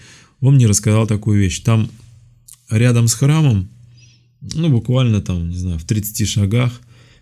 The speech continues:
вот через дорогу прям буквально перейти, вот храм, т-, т-, дорога, и прям сразу через дорогу переходишь,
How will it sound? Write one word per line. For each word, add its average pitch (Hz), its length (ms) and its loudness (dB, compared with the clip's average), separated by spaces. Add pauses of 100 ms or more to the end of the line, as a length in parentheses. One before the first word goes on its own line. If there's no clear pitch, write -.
вот 98 240 -8
через 135 240 2
дорогу 123 320 2
прям 87 220 -4
буквально 87 340 -6
перейти, 104 340 -4
вот 104 140 -4
храм, 143 300 -2
т-, - 160 -10
т-, - 160 -10
дорога, 104 340 -2
и 82 40 -8
прям 90 220 -6
сразу 82 220 -10
через 92 180 -6
дорогу 92 280 -2
переходишь, 98 500 -4